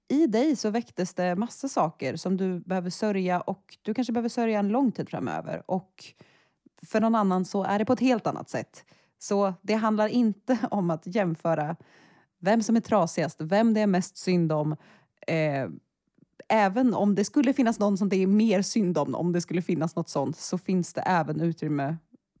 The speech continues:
för en själv att vara ledsen. Det bara måste vara så.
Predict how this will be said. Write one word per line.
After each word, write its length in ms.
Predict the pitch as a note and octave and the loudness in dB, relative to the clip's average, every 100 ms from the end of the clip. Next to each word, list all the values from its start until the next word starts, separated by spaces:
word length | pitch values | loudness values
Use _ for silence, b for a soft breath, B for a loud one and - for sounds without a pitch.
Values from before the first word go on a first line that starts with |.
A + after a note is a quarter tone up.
| - | 0
för 160 | G#3 G3 | 2 4
en 140 | F#3+ | 2
själv 320 | F3+ C#3 A2+ - | 2 0 -4 -8
att 180 | - E3+ | -6 0
vara 220 | E3+ C3 | 0 0
ledsen. 460 | D#3+ - E3 C#3 D3+ | -8 -6 -6 -6 -8
Det 80 | F3+ | -2
bara 180 | F3+ D3+ | 0 0
måste 280 | D#3 - | -4 -6
vara 140 | C3 G2+ | -6 -6
så. 220 | - D3 | -10 -16